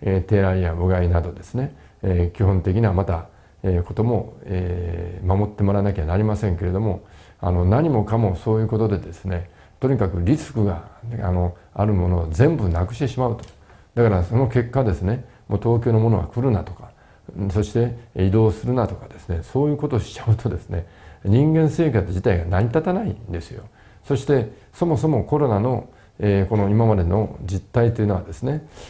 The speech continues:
えー、前にも述べましたけれども、日本人では、えー、まあ、アジア人がそうですけれども、えー、死亡率が非常に低いわけです。そして今流行っている、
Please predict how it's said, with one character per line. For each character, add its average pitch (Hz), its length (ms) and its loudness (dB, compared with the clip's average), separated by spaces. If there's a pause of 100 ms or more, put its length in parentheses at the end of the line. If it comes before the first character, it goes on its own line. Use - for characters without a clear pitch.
(140)
え 110 140 2
ー、 107 40 4
前 117 200 4
に 110 60 4
も 110 100 2
述 95 100 2
べ 101 60 4
ま 104 160 2
し 101 60 -6
た - 80 0
け 98 80 -2
れ 92 60 0
ど 120 80 0
も、 127 120 0
日 98 140 2
本 101 260 0
人 90 140 2
で 92 60 2
は、 110 220 0 (360)
え 95 220 2
ー、 90 40 2
ま 101 120 4
あ、 92 160 2
ア 101 60 4
ジ 104 120 4
ア 107 80 6
人 85 280 -2
が 87 120 -6
そ 117 180 -2
う 107 40 2
で 95 80 -2
す - 120 -12
け 98 60 -4
れ 92 60 -4
ど 90 60 0
も、 120 300 -2 (300)
え 98 60 0
ー、 92 40 2
死 95 140 -4
亡 107 140 4
率 95 160 -4
が 87 60 -4
非 85 80 -2
常 117 160 2
に 107 100 0
低 - 320 -2
い 135 60 2
わ 90 80 0
け - 140 -10
で - 120 -18
す。 - 160 -20 (140)
そ 127 140 -2
し 117 80 -6
て 120 80 -2
今 120 380 0 (260)
流 113 60 2
行 120 80 6
っ 120 40 2
て 117 260 -4
い 98 80 4
る、 104 200 2